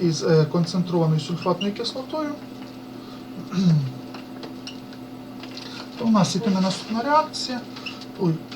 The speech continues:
тих, тих, погорячився, у нас получається купрум сульфат. О. С О два і плюс вода. Тут двоєчка,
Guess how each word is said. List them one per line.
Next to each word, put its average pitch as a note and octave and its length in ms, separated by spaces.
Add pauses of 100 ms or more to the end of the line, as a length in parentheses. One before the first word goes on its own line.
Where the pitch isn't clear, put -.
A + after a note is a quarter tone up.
(260)
тих, E3+ 120
тих, - 300
погорячився, E3 500
у E3+ 40
нас E3+ 140
получається E3+ 520
купрум F#3 280
сульфат. - 400 (1300)
О. G#3 120 (1800)
С F#3+ 280
О G#3 60
два B3+ 320 (1600)
і C#4 80
плюс G#3+ 460
вода. D#3+ 260 (1400)
Тут F#3 220
двоєчка, C#4 560